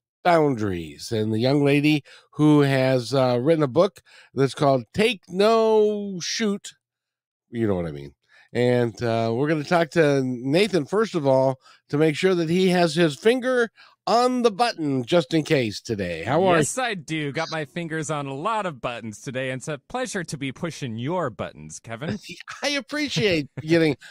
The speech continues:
Speaker 1: my buttons pushed because nobody pushes my buttons very often, I'm afraid. So there.
Speaker 2: You know, they always talk about, "What's the weird way you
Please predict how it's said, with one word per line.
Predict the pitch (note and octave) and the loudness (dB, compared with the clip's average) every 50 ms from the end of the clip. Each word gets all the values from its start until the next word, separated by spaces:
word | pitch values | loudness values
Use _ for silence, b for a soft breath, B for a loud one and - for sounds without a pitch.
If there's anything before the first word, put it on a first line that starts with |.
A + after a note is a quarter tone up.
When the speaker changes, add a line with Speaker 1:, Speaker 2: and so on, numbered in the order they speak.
| B _ | B _
Speaker 1:
my | D3 D#3 D3+ | 4 6 6
buttons | D3 B2+ A2+ D#3 D3 B2 B2+ C3 B2+ B2 G#2+ | 6 4 4 0 0 0 -2 -4 -4 -4 -4
pushed | - - C#3+ C3 A2+ G2+ - - | -4 2 2 4 4 2 -2 -4
because | - C3+ A#2+ C#3 C3+ C3 B2+ A#2 - B B B B B B | -4 -2 2 4 2 2 2 0 -6 B B B B B B
nobody | _ C3 C#3+ C#3+ C#3 C3+ C3+ B2 | _ 4 4 4 6 6 2 2
pushes | G#2+ - B2 A2 G#2 A2 G2+ F#2 | 2 0 -2 0 0 -4 -2 -2
my | G#2 G2+ G2+ | -2 -2 -2
buttons | F#2+ G#2 F#2+ F2 F2 F2 E2+ | -2 -4 -4 -4 -8 -8 -6
very | F#2 F2+ F2 F2 | -6 -4 -4 -4
often, | E2+ E2 D#2 D#2 _ - C#2+ C#2 _ _ _ - | -6 -6 -10 -12 _ -18 -18 -18 _ _ _ -16
I'm | F#2 F#2+ | -14 -14
afraid. | E2+ D2+ - - A1+ G#1 _ _ _ _ _ _ _ _ | -14 -14 -16 -20 -20 -20 _ _ _ _ _ _ _ _
So | _ - D3 C3 | _ -20 -20 -18
there. | A#2 C3 | -16 -12
Speaker 2:
You | B2 C3+ | -10 -6
know, | D3+ D#3 | -6 -4
they | D3+ D3+ | -4 -4
always | D3 D3 D3+ D3 D3 - | -4 -2 -4 -4 -4 -4
talk | - E3+ D#3 A#2 | -4 -6 -6 -4
about, | B2+ C#3+ C3+ C#3 | -6 -6 -6 -4
"What's | D3 F#3+ G3 - - | -6 -8 -10 -8 -8
the | G#3+ G3+ | -8 -8
weird | E3 D#3 D#3+ D#3+ D#3+ C#3+ | -6 -6 -4 -4 -6 -6
way | C#3 D3 D3 D3 D3 | -6 -6 -6 -4 -6
you | D3 C#3 C3 B2+ B2+ B2 A#2+ A#2 A2+ A2 | -8 -8 -8 -6 -6 -6 -6 -6 -8 -10